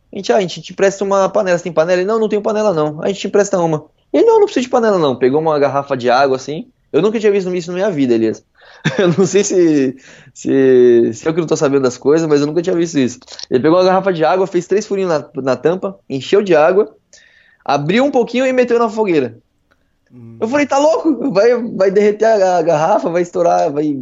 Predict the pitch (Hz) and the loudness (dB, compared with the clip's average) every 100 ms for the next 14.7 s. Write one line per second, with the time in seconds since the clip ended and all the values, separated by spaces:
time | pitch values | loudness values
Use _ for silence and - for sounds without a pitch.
0 | 120 131 147 151 156 160 156 156 147 135 | -8 -4 0 2 2 2 0 -2 -6 -2
1 | 160 180 156 143 147 151 175 - _ _ | 2 2 0 -4 -4 -2 -4 -4 _ _
2 | _ _ _ _ _ - 135 165 196 196 | _ _ _ _ _ -4 -2 0 0 2
3 | 202 202 202 - - 143 160 185 170 185 | 2 2 0 -4 -4 -2 0 2 2 0
4 | _ _ _ 151 180 226 - 185 175 165 | _ _ _ -2 0 0 2 4 4 4
5 | 185 156 - 302 - - 226 - - 107 | 2 0 -4 -8 -12 -4 -2 -2 -8 -14
6 | 107 _ _ _ _ _ _ _ 139 147 | -20 _ _ _ _ _ _ _ -2 2
7 | 170 214 220 196 190 185 165 143 151 156 | 0 0 2 2 4 2 0 -2 -6 -6
8 | 143 131 - 135 - 131 143 - 127 107 | -8 -8 -16 -20 -14 -12 -12 -12 -14 -14
9 | - 110 110 113 _ _ _ _ _ _ | -20 -20 -20 -20 _ _ _ _ _ _
10 | - 190 190 139 135 151 156 156 151 - | -4 -2 0 -2 0 0 0 2 0 -2
11 | 113 - 143 143 - 104 117 _ - 107 | -14 -2 0 0 -4 -20 -20 _ -20 -10
12 | 113 107 107 131 196 170 180 151 156 170 | -6 -4 -2 0 -2 -2 -2 0 2 4
13 | 143 117 113 107 113 123 120 127 139 - | 4 2 -4 -8 -10 -6 -4 -2 -4 -8
14 | _ _ _ _ _ 110 | _ _ _ _ _ -20